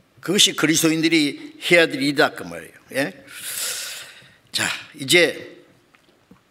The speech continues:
사람의 그 모든 계획,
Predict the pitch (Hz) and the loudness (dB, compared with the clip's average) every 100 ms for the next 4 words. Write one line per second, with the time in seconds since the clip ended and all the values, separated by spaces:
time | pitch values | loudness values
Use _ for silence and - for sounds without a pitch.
0 | _ _ - _ _ _ - 156 185 233 | _ _ -8 _ _ _ -2 2 4 4
1 | 208 160 127 104 87 85 - _ _ _ | 2 2 0 -2 -6 -12 -20 _ _ _
2 | _ _ _ _ _ _ _ _ - 170 | _ _ _ _ _ _ _ _ -6 -6
3 | 170 92 117 175 180 165 139 - - 147 | -6 -8 -2 0 0 -2 -4 -8 0 2
4 | 175 175 - | 4 0 -6